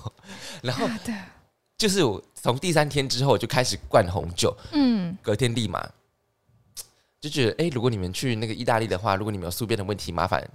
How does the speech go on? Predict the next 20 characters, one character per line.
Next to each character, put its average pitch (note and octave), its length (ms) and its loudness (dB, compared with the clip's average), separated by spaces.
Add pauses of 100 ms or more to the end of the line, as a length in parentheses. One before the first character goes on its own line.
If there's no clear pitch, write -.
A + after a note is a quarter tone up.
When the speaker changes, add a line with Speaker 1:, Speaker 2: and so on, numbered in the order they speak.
(100)
Speaker 1:
狂 F2+ 180 0
喝 F2+ 240 0
红 F2+ 140 -2 (100)
酒。 - 160 2 (360)
Speaker 2:
赞 G#3 260 4
哦， F3+ 260 -2
赞 G3 200 2
哦。 F3 340 -2 (240)
Speaker 1:
<laughs> C#4 320 -8
剩 A#3+ 100 2
下 A3+ 140 6
就 F#3+ 100 4
是， F#3+ 120 0 (180)
剩 B3 100 0
下 A#3+ 140 6
就 G3+ 60 2
是 G3 100 4
我 D#3 80 8
还 A#2+ 100 6
没 A#2 140 2